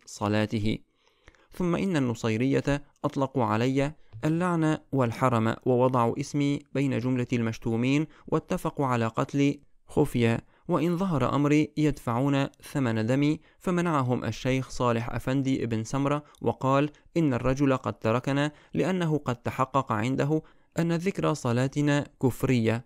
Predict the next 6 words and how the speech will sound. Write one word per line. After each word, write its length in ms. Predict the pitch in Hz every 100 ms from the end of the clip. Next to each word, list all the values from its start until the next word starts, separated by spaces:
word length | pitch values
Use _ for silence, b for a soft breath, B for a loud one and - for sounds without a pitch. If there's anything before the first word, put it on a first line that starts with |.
| _
وأن 320 | 117 113 120
عملنا 600 | 104 107 117 127 135 143 -
له 460 | 127 135 139 135 - _ 120
جيلة 680 | 107 127 139 143 156 160 - B B
ونجا 420 | 185 143 120 113
منها، 400 | 127 113 110